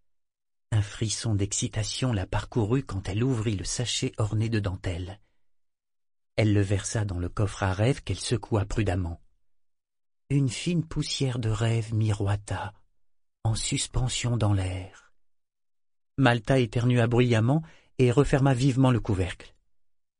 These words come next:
Elle éprouva une sensation bizarre dans la gorge, une sorte d'engourdissement et de chaleur. « Secouez-la bien, attendez, puis ouvrez-la près de votre lit. »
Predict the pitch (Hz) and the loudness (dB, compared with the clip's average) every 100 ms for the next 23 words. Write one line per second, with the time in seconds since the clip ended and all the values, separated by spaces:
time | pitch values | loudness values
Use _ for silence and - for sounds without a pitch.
0 | _ _ _ _ _ 104 101 104 101 120 | _ _ _ _ _ -4 0 0 0 0
1 | 113 120 98 98 - 110 - 107 135 117 | 2 2 2 -2 -4 -4 -4 -2 0 0
2 | 113 117 120 117 113 113 113 107 104 104 | 0 2 2 4 2 4 2 2 -2 -6
3 | - - - 143 135 - - 151 - 131 | -12 -16 -2 0 2 0 -4 -6 -4 -2
4 | 123 123 120 160 147 143 - - 127 131 | 2 2 2 2 2 0 -2 -2 0 2
5 | 123 113 104 - 104 92 92 92 - _ | 2 2 0 2 2 2 -2 -4 -12 _
6 | _ _ _ _ _ _ _ _ _ _ | _ _ _ _ _ _ _ _ _ _
7 | _ _ _ - - - 156 - 135 123 | _ _ _ -12 -2 2 2 4 4 4
8 | 110 110 117 127 147 _ - 127 - 131 | 2 2 4 4 0 _ 2 2 4 2
9 | 113 110 123 151 - - 110 - - 175 | 4 4 4 2 -6 -2 -2 -2 4 4
10 | 123 120 117 123 156 139 123 113 117 - | 6 4 4 2 2 2 2 4 2 0
11 | 98 90 | -6 -8